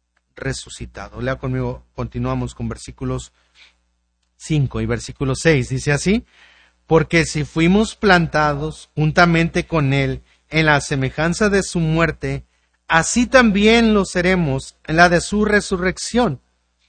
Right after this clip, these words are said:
Sabiendo esto, que nuestro viejo hombre fue crucificado juntamente con él,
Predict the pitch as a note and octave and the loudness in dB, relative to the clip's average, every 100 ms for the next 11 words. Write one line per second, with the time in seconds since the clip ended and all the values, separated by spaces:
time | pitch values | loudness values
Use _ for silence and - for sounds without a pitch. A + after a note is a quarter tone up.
0 | _ - C3+ C3+ D3 D#3 E3+ F#3 F3 - | _ -8 -4 -2 -2 0 2 0 0 -4
1 | D3+ D3+ _ _ - D#3 C#3+ C#3 - C3+ | -6 -8 _ _ -6 -2 -2 -2 -4 -6
2 | B2 C#3 E3+ E3 F#3+ F#3+ F#3+ E3 C#3+ C#3 | -2 0 0 0 0 2 4 2 0 -2
3 | - D3+ D3+ D3+ E3 D#3 D3+ D#3 C3+ D3 | -4 -2 -2 -2 -8 -8 -12 -12 -6 -4
4 | C3+ A#2+ A#2+ _ _ _ - E3+ E3 D3 | -2 -4 -8 _ _ _ 0 2 4 4
5 | D#3+ E3 F#3 - F3+ D3 C3 C3+ | 2 0 -4 -4 -4 -2 -4 -8